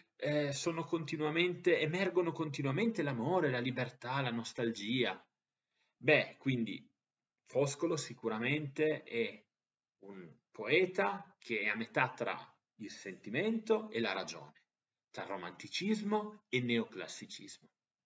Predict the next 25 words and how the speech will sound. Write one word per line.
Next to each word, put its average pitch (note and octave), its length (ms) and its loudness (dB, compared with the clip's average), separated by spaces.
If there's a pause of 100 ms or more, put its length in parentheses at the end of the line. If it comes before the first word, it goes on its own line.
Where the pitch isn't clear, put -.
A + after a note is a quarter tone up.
(1400)
Eh, F3+ 440 8
crede, B2+ 880 6
Foscolo, G#2 760 -6 (360)
che - 140 2
i D3+ 100 6
grandi F#3 800 4
ideali F3 800 4
siano A#2 460 -2
delle C3+ 260 2
illusioni E3+ 760 -2
indispensabili. A#2+ 920 -6 (380)
Cioè A#3 220 8
ogni C4 260 4
uomo C3 760 6
deve E3 180 6
avere F#3+ 280 4
dei F#3 140 6
grandi F3+ 600 8
ideali B2+ 580 6
di A2+ 120 0
libertà, B2 760 4
di B2+ 200 4
eroismo, C3+ 600 4
di A#2+ 140 -2
giustizia, A#2+ 920 -4